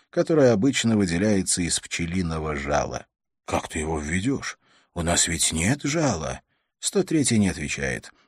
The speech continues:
Он впивается мандибулой в розовую плоть, стараясь пробить ее как можно глубже.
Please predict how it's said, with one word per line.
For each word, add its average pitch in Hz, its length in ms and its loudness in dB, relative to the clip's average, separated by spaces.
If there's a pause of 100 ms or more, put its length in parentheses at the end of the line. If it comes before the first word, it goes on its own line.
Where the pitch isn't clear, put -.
Он 113 180 4
впивается 107 800 4
мандибулой 98 680 4
в 82 80 -4
розовую 98 560 2
плоть, 117 340 2
стараясь 107 500 2
пробить 101 520 0
ее 110 140 4
как - 240 -6
можно 95 440 2
глубже. 76 600 -2